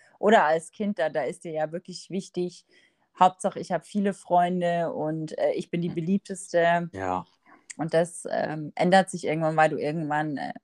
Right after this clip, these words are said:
Speaker 1: also ich mach das davon abhängig. Ich finde, es ist dann immer ein Geben und Nehmen. Wie
Speaker 2: Genau,
Speaker 1: fühle ich
Speaker 2: das
Speaker 1: mich
Speaker 2: ist halt
Speaker 1: da?
Speaker 2: das,
Speaker 1: Und
Speaker 2: worauf
Speaker 1: als
Speaker 2: ich
Speaker 1: Kind
Speaker 2: gerade
Speaker 1: oder
Speaker 2: auch
Speaker 1: Jugendlicher kannst du das, glaube ich, äh, da, da bist du froh, wenn du mit den Cool Kids rumhängst.
Speaker 2: Ja.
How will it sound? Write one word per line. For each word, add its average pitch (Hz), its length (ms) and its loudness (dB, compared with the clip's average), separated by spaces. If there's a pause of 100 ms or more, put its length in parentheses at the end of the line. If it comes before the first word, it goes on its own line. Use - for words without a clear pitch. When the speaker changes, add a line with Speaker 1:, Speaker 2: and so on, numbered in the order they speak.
Speaker 1:
also 170 280 2
ich 214 200 2
mach 185 220 2
das - 160 -12
davon 170 280 -4
abhängig. 170 600 -4 (540)
Ich - 180 -14
finde, 170 300 0 (100)
es 160 140 -2
ist 170 160 -8
dann 156 160 4
immer 160 180 0
ein 160 140 -4
Geben 165 340 -2
und 160 200 -6
Nehmen. 175 640 0
Wie 98 100 0
Speaker 2:
Genau, 98 220 2
Speaker 1:
fühle 101 100 -2
ich 98 60 0
Speaker 2:
das - 100 -6
Speaker 1:
mich 87 120 -8
Speaker 2:
ist - 100 -6
halt 160 240 0
Speaker 1:
da? - 0 -
Speaker 2:
das, - 380 -6 (200)
Speaker 1:
Und 175 120 -2
Speaker 2:
worauf - 20 4
Speaker 1:
als 175 220 4
Speaker 2:
ich - 20 -16
Speaker 1:
Kind 196 200 2
Speaker 2:
gerade - 20 2
Speaker 1:
oder 180 160 6
Speaker 2:
auch - 20 8
Speaker 1:
Jugendlicher 180 600 2
kannst 170 320 -2
du 175 40 -6
das, 165 180 -8
glaube 147 280 6
ich, - 140 -6
äh, 139 120 0
da, 147 220 6
da 156 160 4
bist 156 240 -6
du 170 60 -6
froh, 165 260 -4
wenn 170 140 2
du 165 60 -2
mit 165 200 -6
den 156 260 -4 (120)
Cool 170 160 0
Kids - 540 -6
rumhängst. 135 640 -2 (180)
Speaker 2:
Ja. 92 240 -8